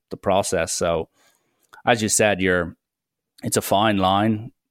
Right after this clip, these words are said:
from having good bloods to bad ones. And especially in this case, you could be four point six and think you're on top of the world, but you could be just after a meal and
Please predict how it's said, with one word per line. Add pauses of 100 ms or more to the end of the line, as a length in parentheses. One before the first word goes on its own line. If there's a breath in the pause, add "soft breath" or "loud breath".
from
having
good
bloods
to (500 soft breath)
bad
ones.
And
especially
in
this
case,
you
could
be
four
point
six
and
think
you're
on
top
of
the
world,
but (840)
you
could
be
just
after
a
meal
and